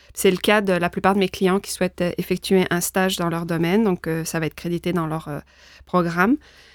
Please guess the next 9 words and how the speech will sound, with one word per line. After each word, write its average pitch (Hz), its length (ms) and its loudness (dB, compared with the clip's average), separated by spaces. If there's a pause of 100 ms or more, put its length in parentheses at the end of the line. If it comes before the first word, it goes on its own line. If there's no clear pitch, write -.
(280)
Euh, 180 300 4
mais 180 160 6
on 190 80 4
peut 214 100 2
aussi 269 240 4
chercher - 340 -2
un 202 120 6
emploi, 196 380 2
euh, 175 920 -2